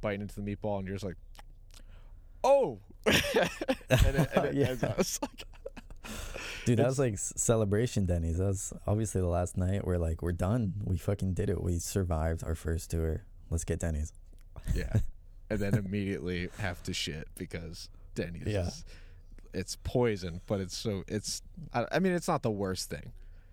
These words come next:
Speaker 1: There's way worse things
Speaker 2: No.
Speaker 1: you could eat on tour. Like,
Speaker 2: Oh,
Speaker 1: Chris,
Speaker 2: yeah.
Speaker 1: Chris's thing is B K. And I'm like,
Speaker 2: Oh my
Speaker 1: "Why?"
Speaker 2: God. I gotta have a word with him, dude. B K is the number one place where the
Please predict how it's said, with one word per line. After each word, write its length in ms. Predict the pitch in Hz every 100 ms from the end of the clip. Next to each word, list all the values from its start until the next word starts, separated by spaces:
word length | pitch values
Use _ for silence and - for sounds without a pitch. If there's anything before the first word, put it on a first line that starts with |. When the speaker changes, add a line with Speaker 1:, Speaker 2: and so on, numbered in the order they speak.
| -
Speaker 1:
There's 260 | 120 113 113
way 160 | 123
worse 240 | 113 104 110
things 180 | 90 87
Speaker 2:
No. 40 |
Speaker 1:
you 60 | 85
could 140 | 87
eat 100 | 80
on 140 | 73 76
tour. 320 | - 73 - 147 165 - -
Like, 220 | 95 85 -
Speaker 2:
Oh, 80 | -
Speaker 1:
Chris, 260 | 156 156 -
Speaker 2:
yeah. 60 | -
Speaker 1:
Chris's 320 | - 170 135
thing 220 | - 123
is 100 | 101
B 340 | 87 - 104 104
K. 380 | - 73 73 - - - - - - - - -
And 80 |
I'm 60 | 92
like, 120 | 87 -
Speaker 2:
Oh 200 | 104 87
my 160 | 85 78
Speaker 1:
"Why?" 60 | 80
Speaker 2:
God. 300 | 85 80 78
I 80 |
gotta 180 | 98 101
have 180 | 90 87
a 40 |
word 220 | 85 87 85
with 160 | 82
him, 140 | 82 82
dude. 220 | 82 82 -
B 140 | 117
K 240 | - 135
is 140 | 143 -
the 80 | 98
number 240 | 98 104
one 160 | 110 110
place 420 | - 92 104 -
where 160 | 98 90
the 140 | 85